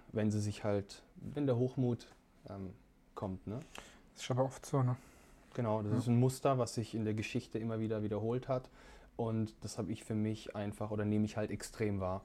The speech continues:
Speaker 2: Mhm.
Speaker 1: Das ist auch eine subjektive Meinung, ähm, aber ja,
Speaker 2: Mhm.
Speaker 1: daher der Titel
Speaker 2: Mhm.
Speaker 1: und, ähm,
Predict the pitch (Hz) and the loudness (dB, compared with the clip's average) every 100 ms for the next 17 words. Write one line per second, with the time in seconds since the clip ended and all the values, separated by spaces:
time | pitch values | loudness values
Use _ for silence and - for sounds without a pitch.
0 | - 123 123 123 127 120 120 117 131 139 | -2 0 2 2 2 4 4 4 4 4
1 | 135 127 131 123 127 160 208 - - - | 4 -2 2 0 0 -2 -6 -10 -20 -20
2 | - - - - - 104 104 107 107 101 | -20 -20 -20 -18 -2 2 4 2 2 4
3 | 101 101 98 - _ - - - - 123 | 4 4 0 -10 _ -20 -20 -20 -6 -6
4 | 135 - - - 127 104 113 107 - 110 | -6 -12 -20 0 4 6 6 2 0 -2
5 | 117 117 - 127 120 117 110 104 101 107 | -2 -4 -6 -2 -2 0 0 0 0 -4
6 | 104 101 | -4 -4